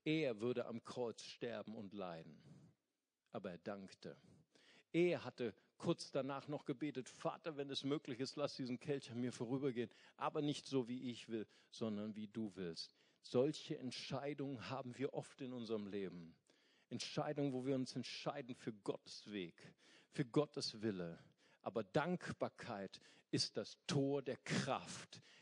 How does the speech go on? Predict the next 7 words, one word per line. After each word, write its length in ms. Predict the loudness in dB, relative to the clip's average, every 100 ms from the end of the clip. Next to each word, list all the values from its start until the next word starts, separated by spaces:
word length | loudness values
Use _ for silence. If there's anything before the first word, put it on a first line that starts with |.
| -6
in 140 | -6
Zeiten 720 | -4 -2 2 2 -2 0 0 -2 -8 0
der 300 | 4 4 2 -4
Schwäche 720 | -6 -4 -2 -2 -2 -4 -4 0
und 300 | 0 0 -2 -16 _ -4
Anfechtung. 840 | -4 -6 -8 -8 -8 -12 -14 -18 -20 -20 -20 _ -20 -20 _ 2
Dankbarkeit. 1040 | 2 2 -6 -8 -8 -8 -14 -14 -20 -20